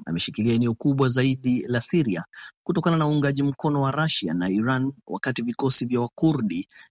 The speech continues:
vikidhibiti kaskazini mashariki mwa nchi, huku makundi ya upinzani yakidhibiti sehemu dogo iliyoko kwenye upembe wa kaskazini magharibi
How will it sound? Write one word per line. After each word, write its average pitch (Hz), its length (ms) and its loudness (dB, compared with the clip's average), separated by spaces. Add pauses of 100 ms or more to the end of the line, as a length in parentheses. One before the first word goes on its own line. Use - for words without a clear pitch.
vikidhibiti 120 520 0
kaskazini 110 540 0
mashariki 101 480 -2
mwa 98 240 -2
nchi, 135 380 0
huku 131 260 -2
makundi 139 400 0
ya 139 60 2
upinzani 131 600 0
yakidhibiti 107 500 0
sehemu 98 360 -2
dogo 98 380 -2
iliyoko 95 480 -2
kwenye 98 200 -2
upembe 98 400 -2
wa 92 100 -6
kaskazini 131 540 -2
magharibi 127 600 -2